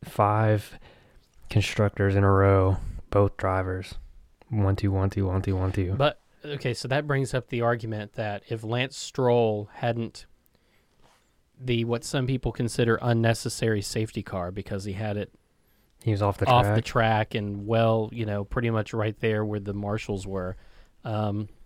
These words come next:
Speaker 2: would
Speaker 1: I think
Speaker 2: Max
Speaker 1: it was,
Speaker 2: have?
Speaker 1: yeah.
Speaker 2: I mean, you could still say Max. Yeah, what am I, what am I even talking about?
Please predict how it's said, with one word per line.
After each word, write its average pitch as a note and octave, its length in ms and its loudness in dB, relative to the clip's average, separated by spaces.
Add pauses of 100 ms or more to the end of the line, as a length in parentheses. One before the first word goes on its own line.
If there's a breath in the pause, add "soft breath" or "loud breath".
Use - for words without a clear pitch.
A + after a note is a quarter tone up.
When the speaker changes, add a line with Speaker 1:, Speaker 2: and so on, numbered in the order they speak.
(1300)
Speaker 2:
would A#2+ 360 4
Speaker 1:
I - 40 -4
think A2+ 80 -2
Speaker 2:
Max A#2 240 6
Speaker 1:
it G2+ 40 -2
was, G2 160 -4
Speaker 2:
have? A2 280 2
Speaker 1:
yeah. F#2 240 -4 (160)
Speaker 2:
I B2+ 60 -4
mean, A2+ 160 2
you A2 100 2
could G2+ 140 -4
still F#2 200 -6
say F2+ 200 -8
Max. F2 320 -12
Yeah, F2 160 -10
what F2 180 -12
am F2 80 -10
I, E2+ 160 -10
what G#2+ 80 -4
am G#2 100 -4
I F#2 60 -6
even E2 140 -10
talking E2+ 280 -16
about? E2+ 160 -10